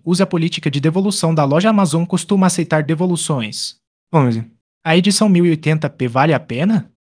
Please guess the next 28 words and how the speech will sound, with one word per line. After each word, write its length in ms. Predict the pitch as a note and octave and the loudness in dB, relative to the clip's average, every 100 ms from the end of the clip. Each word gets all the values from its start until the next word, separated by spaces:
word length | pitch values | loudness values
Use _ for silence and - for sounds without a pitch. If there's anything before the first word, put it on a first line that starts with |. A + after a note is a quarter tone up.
| _ | _
Geralmente 520 | C3+ C#3 D#3+ F#3+ - | -6 -4 -2 -4 -4
não, 360 | D3 D3 F3 F3+ | -4 -2 -4 -8
quatro 340 | - E3 E3 F#3+ | -4 -2 -2 -8
K 200 | - F#3 | -6 -6
tem 180 | F#3+ G3+ | -2 -2
melhor 360 | F#3 D#3+ E3 | 0 0 -2
custo-benefício 1000 | E3 F3+ F3+ - D#3+ F#3+ G3 D#3+ C#3 F3 | -2 -4 -4 -6 -4 -2 -4 -6 -6 -4
na 80 | E3+ | -4
maioria 480 | F3+ G#3 F#3 C#3+ D3+ | -2 -2 -4 -4 -4
dos 180 | F3 - | -6 -4
casos, 500 | F3+ C3 A#2 C3 - | -2 -2 -4 -10 -6
mas 220 | D#3 F#3 | -6 -4
confirme 460 | G3 F3+ F3+ F3 | -6 -4 -4 -4
preço 480 | F3+ F3 F#3 F#3 F#3 - | -4 -2 -2 -2 -8 -8
e 100 | F3+ | -8
conteúdo. 680 | F#3 E3 F3 D#3+ A2+ G2+ A#2+ _ _ - | -6 -6 -4 -4 -6 -10 -20 _ _ 2
Doze. 320 | E3 A2 A#2 _ _ _ - | 2 2 -4 _ _ _ -2
Quantas 300 | F3+ A3 E3+ | 0 2 2
ondas 240 | D#3+ D#3 | 0 0
de 100 | C#3+ | -2
Steelbooks 520 | - D#3+ C#3 C#3+ E3+ | 0 -2 0 -2 0
já 180 | C#3+ E3+ | 2 2
foram 300 | - G3 G3+ | 0 0 2
lançadas? 840 | F3 D#3 D3+ A#2+ A2 - - - _ _ _ | 2 0 0 -2 -4 -8 -10 -12 _ _ _
Três 260 | C3+ C#3 D#3 | -2 0 0
ondas 280 | G3 G#3 | 2 2
até 180 | G#3 G3+ | 0 0
agora, 420 | G3+ D#3+ D3+ B2+ | 0 2 2 2